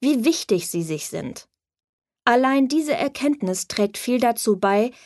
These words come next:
dass Ihr Umgang miteinander sofort wieder liebevoller und freundlicher wird. Sie ahnen es sicher schon.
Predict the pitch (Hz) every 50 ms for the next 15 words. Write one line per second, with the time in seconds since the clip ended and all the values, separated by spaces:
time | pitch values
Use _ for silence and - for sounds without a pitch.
0 | - - 277 302 - - 320 - - 220 226 233 226 226 226 220 220 214 214 208
1 | 208 208 208 214 220 214 208 196 208 202 - - 269 320 330 - - 208 185 220
2 | 254 262 220 208 180 185 185 - - 196 190 196 196 196 - 214 233 233 - -
3 | 262 262 262 254 208 175 - 170 147 151 156 135 104 - - - _ _ _ _
4 | _ _ _ _ _ _ _ _ _ _ _ _ _ _ _ _ _ _ _ _
5 | _ _ _ - - 294 - - 285 269 254 226 208 202 185 - 208 190 - 202
6 | 190 - - 196 180 180 180 185 180